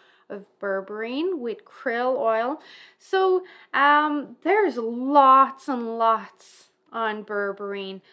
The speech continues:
I know there are some out there that will tout that berberine is dangerous and it's negative and it can contribute to toxic overload in the cells.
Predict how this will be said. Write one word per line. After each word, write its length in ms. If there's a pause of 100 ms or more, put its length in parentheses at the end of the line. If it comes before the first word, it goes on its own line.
(140)
I 140
know 440
there 220
are 400
some 840
out 340
there 480
that 440
will 280
tout 520
that 280
berberine 560
is 380
dangerous 760
and 380 (140)
it's 540
negative 800
and 260 (520)
it 180
can 320
contribute 640
to 120
toxic 760
overload 760
in 220
the 100
cells. 840